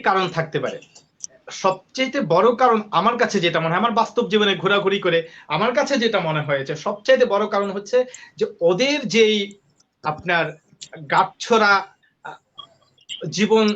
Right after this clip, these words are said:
যাপনের ইচ্ছা বা প্রয়াস, বা এই যে ওরা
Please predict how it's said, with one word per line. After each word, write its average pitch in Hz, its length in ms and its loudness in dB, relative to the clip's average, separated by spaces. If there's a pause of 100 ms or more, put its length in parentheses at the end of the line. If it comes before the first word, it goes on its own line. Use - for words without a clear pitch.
(120)
যাপনের 240 520 0
ইচ্ছা 196 320 -2 (100)
বা 156 60 -2 (140)
প্রয়াস, 180 360 0 (840)
বা 165 140 4 (220)
এই 185 240 2
যে 226 160 0 (160)
ওরা 196 200 2